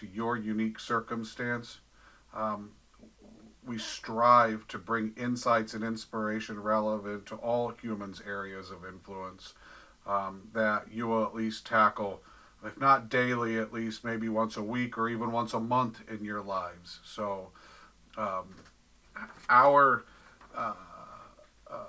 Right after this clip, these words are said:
mission here is to be here morning, noon, night, uh, on your coffee breaks, as you go to work, as you come home, and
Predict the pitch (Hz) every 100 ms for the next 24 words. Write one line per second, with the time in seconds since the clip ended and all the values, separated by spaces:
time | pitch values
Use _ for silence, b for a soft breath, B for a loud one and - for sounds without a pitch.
0 | - - - - - 160 180 180 143 117
1 | 113 117 110 110 - 117 113 113 117 110
2 | - - _ - 117 165 127 113 90 -
3 | - 123 139 143 143 139 - 117 123 127
4 | 123 120 117 113 113 113 - B B B
5 | B - 104 104 101 95 95 - - -
6 | - - - 110 113 110 107 104 104 110
7 | 113 107 104 101 101 - - 139 139 135
8 | 120 127 123 120 - b b 117 117 120
9 | 127 113 113 135 127 120 117 113 113 120
10 | 110 110 107 101 92 B B B 110 110
11 | 104